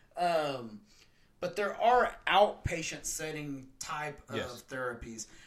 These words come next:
Speaker 1: Now, we've all heard of, there's a few here in town, some of 'em big, some of 'em small.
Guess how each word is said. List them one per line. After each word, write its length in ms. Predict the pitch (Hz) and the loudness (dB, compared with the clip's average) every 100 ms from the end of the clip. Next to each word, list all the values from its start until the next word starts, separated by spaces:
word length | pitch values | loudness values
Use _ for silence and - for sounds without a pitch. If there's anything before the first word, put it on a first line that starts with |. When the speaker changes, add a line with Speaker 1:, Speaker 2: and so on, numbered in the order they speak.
| - | -8
Speaker 1:
Now, 260 | 170 170 - | -4 -4 -4
we've 200 | 190 175 | -6 0
all 240 | 180 190 | 2 2
heard 320 | - 180 170 175 | 0 -4 -4 -6
of, 180 | 170 151 | -8 -8
there's 200 | 180 208 | -6 -6
a 80 | |
few 200 | 202 180 | -8 -8
here 220 | 160 156 165 | -6 -6 -6
in 80 | |
town, 300 | 156 143 151 | -6 -4 -4
some 200 | 151 151 | -4 -6
of 60 | 160 | -6
'em 80 | 156 | -4
big, 220 | 139 143 | -2 -2
some 180 | 143 147 | -4 -4
of 140 | 151 | -6
'em 60 | 156 | -6
small. 600 | 151 151 139 135 131 | -8 -6 -6 -4 -6